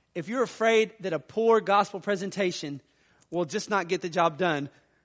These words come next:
friend, have hope, right? I mean, he, what a reluctant. I mean, maybe, maybe that's just what you need to do if you want to tell more people about Jesus. Just have a bad attitude about it, right? And God, just to,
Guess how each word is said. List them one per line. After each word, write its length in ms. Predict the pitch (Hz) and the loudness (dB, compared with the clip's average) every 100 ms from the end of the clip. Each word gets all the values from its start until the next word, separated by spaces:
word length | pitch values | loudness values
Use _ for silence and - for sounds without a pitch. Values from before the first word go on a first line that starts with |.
| _ _ _ | _ _ _
friend, 280 | - 226 214 | -2 0 0
have 300 | - 196 185 | -2 0 0
hope, 340 | 139 147 - - - | 0 -6 -6 -20 -2
right? 360 | 175 214 226 - _ _ _ - | 4 4 2 -6 _ _ _ -4
I 100 | 208 | 0
mean, 260 | 233 220 165 _ _ _ | 2 0 -4 _ _ _
he, 280 | - 302 285 - _ _ _ _ _ _ _ _ | 0 0 0 -6 _ _ _ _ _ _ _ _
what 140 | 330 | 4
a 20 | |
reluctant. 580 | 349 277 277 302 - 151 | 6 8 8 6 2 -2
I 60 | 214 | 2
mean, 160 | 285 285 | 2 6
maybe, 300 | 370 392 339 | 6 6 4
maybe 300 | 254 339 392 | 2 4 4
that's 220 | 302 - | 4 0
just 140 | 262 | -6
what 140 | 269 - | -6 -2
you 80 | |
need 120 | 247 226 | -2 -4
to 80 | |
do 160 | 190 233 | -2 -2
if 80 | 190 | -2
you 100 | 220 | -2
want 160 | 226 | -4
to 20 | 220 | -2
tell 120 | 226 | -2
more 120 | 214 | -2
people 240 | 202 185 | -4 -4
about 280 | 202 208 190 | 2 2 2
Jesus. 300 | 208 208 170 | -2 -8 -6
Just 160 | - 302 | -4 0
have 100 | 330 | 0
a 60 | |
bad 260 | - 220 247 | 2 4 4
attitude 420 | 202 214 175 185 | 4 2 0 -6
about 260 | 170 151 143 | 0 0 0
it, 60 | |
right? 260 | 151 185 214 | 2 4 4
And 140 | 196 190 | 0 4
God, 280 | 214 247 | 4 4
just 280 | 175 247 - | 2 -4 0
to, 160 | 226 | 0